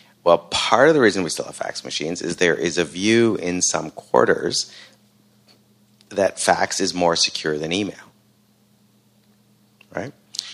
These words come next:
Um, and there would certainly be, um, be careful here, uh, regulatory authorities in the province of Ontario who would believe that,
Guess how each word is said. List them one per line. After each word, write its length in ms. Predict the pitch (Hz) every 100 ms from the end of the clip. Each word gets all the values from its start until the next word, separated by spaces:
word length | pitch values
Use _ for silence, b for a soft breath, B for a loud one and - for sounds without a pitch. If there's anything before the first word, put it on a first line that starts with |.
| B B
Um, 440 | 87 85 78 80 - _
and 380 | 80 82 78 - - _ _ _
there 220 | 69 80 80
would 280 | 85 82 -
certainly 540 | - 113 - 107 101 92
be, 500 | 92 87 82 76 _ _ _ _ _ - -
um, 280 | 60 - 131
be 80 | -
careful 440 | - 120 123 113 117
here, 380 | 110 107 107 113 B B -
uh, 220 | 82 73 -
regulatory 1080 | 90 92 113 117 120 117 - 104 98 98 95
authorities 880 | - - 101 110 110 113 87 85
in 80 | 80
the 60 | 80
province 400 | 87 82 76 -
of 80 |
Ontario 840 | 73 - - 151 - 50 - - - b b b b _
who 120 | 92 82
would 220 | 82 80 _
believe 640 | - 73 80 73 73 - -
that, 480 | 71 - - -